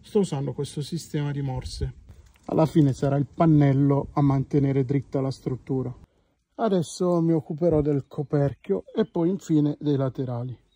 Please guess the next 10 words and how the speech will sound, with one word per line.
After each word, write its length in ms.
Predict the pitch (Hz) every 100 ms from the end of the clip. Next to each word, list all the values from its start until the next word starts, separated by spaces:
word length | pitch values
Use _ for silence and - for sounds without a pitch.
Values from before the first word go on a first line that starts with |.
| _ _ _ - - _
Taglio 320 | 160 139 139
fatto, 540 | 147 247 - - 254 - _ _ _ _
anche 240 | 190 165
abbastanza 480 | 156 139 131 135 -
preciso. 520 | - 202 - 185 156
Adesso 340 | 185 151 - 139
ci 160 | -
fissiamo 760 | 160 208 - - 143 135 143 - - - - - -
le 140 | 156
cerniere. 580 | 151 156 135 131 131 131